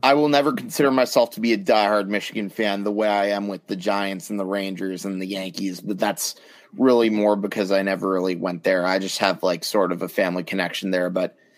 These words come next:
yeah, I'm definitely pretty happy for them. And, you know, I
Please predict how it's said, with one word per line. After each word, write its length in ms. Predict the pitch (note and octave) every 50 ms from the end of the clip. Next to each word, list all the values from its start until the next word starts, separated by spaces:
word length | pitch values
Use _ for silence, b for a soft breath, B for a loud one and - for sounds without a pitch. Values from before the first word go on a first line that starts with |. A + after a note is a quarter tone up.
| b b b b
yeah, 400 | - B2+ C#3+ D#3+ D#3+ D3+ C#3+ C3
I'm 140 | B2+ C3+ C#3
definitely 480 | B2 C#3 B2+ - - C3 A#2 A2+ A2+ F#2+
pretty 300 | - - A2+ G#2+ G2+ G2
happy 360 | G#2+ G#2 G2 F#2+ - G2+ G2
for 200 | - - A2+ G#2+
them. 340 | G2+ G#2 G2+ G2 G2 G2 - -
And, 260 | A#2 A#2+ A#2 A2+ G#2+ - _ _ _ _ _ _ - - - _ _ _ _
you 100 | - C#3
know, 300 | C#3+ C#3 B2+ B2 A#2 - _ _ _ _ _ _ _ _ _ _ _ -
I 580 | C3 C3+ C#3+ D#3+ E3 F3+ F#3 G3 G3+ F#3+ -